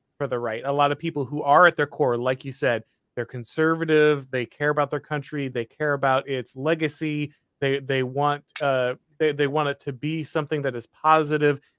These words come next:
They have an innate, uh, love for, for kind of the military and those protecting them. They wanted to just kind of automatically say, "This is, this is good," because it's something that is, that is being carried out. But they,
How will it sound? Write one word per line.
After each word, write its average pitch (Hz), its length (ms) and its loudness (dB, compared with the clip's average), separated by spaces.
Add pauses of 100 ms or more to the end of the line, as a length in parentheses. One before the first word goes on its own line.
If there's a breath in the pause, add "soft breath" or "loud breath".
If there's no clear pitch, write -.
(120)
They 135 120 2
have 131 200 2
an 131 100 -4
innate, 139 580 -2
uh, 131 280 0
love 139 420 0
for, 135 420 -4
for 127 320 -2
kind 135 180 -8
of 120 120 -8
the 127 80 -14
military 147 460 0
and 131 100 -4
those 120 160 -6
protecting - 440 -6
them. 147 140 -2 (480 soft breath)
They 160 160 2
wanted 180 480 4
to 160 120 -10
just 147 340 -2
kind 147 180 -4
of 127 160 -2 (160)
automatically 131 760 0
say, 120 340 -4 (140)
"This 135 240 -4
is, 117 120 -8 (140)
this 143 220 -2
is 127 160 -8
good," 117 340 -2
because 120 400 -4
it's 123 160 -10
something 131 300 -6
that 123 160 0
is, 120 320 -6
that 127 120 2
is 120 140 -4
being 127 260 -4
carried 139 360 -2
out. 170 320 6
But 170 180 4 (580)
they, 160 380 2